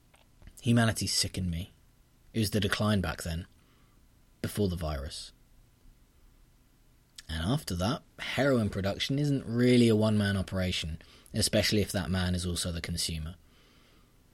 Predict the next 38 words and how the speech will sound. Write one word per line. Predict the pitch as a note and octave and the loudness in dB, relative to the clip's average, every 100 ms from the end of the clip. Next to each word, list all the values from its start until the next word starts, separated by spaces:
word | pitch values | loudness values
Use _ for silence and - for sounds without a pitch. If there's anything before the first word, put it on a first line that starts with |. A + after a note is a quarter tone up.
| _ - | _ -4
I | A2 | 2
ran | B2+ | 2
a | |
production | - A2 G#2+ - G2 | 4 4 2 0 -2
for | G2 | -2
a | F2 | -4
few | G#2 G2+ | 2 4
years | F#2 F#2+ F2+ | 4 4 2
before | - - G2 | -2 -6 -6
it | D#2+ | -6
became | F#2 F#2+ F2+ | -4 -2 -2
unmanageable | F2 F2+ F2+ F#2+ E2+ | -2 -2 -4 -6 -8
on | E2 E2 | -6 -4
my | F2 | -4
own. | F2 F2 - - _ _ _ - - _ _ _ - | -4 -6 -10 -18 _ _ _ -20 -20 _ _ _ 0
Sad | - G#2+ A2 | 2 4 2
to | G#2+ | 0
think | A2+ G2+ | -2 -2
it | F2+ | -2
took | - | -6
the | F#2 | -4
death | F2+ F#2+ - | 0 0 -2
of | G2 | -4
the | F#2+ | -2
entire | F2+ F2+ G2 F#2+ | 0 -2 -2 -4
human | - G2 F#2+ F2+ | -4 -2 -2 0
race | F#2 E2+ - | -2 -2 -4
to | - | -4
finally | F#2+ F#2 F2+ | -4 -2 -2
get | F2+ F2 | -6 -6
me | |
to | F2+ F#2 | -8 -8
quit | - F2+ | -8 -8
the | E2+ | -8
habit. | - E2+ D#2+ - - _ - - - _ _ _ _ _ _ _ _ _ _ _ - | -8 -8 -10 -12 -20 _ -20 -20 -20 _ _ _ _ _ _ _ _ _ _ _ -2
Yeah, | G#2+ C3+ D#3 - - - | 2 4 2 -4 -20 -8
it's | C3+ - | -4 0
lonely. | A2 F#2 F2+ A2 | 0 2 0 -2